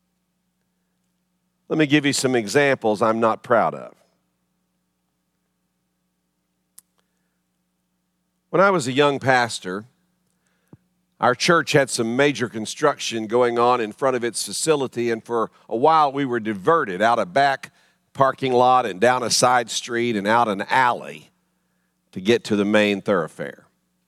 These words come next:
One day I jumped in my car, went down that back, or went out that back exit, down that street, down that alley,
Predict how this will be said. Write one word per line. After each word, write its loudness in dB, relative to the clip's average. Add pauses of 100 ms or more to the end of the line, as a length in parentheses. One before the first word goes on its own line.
(1300)
One 0
day 4
I 2
jumped 0
in 0
my 2
car, 2
went -4
down 2
that -2
back, -2
or -4
went -2
out 0
that -2
back -2
exit, -4
down 0
that -2
street, -10
down 0
that 0
alley, 0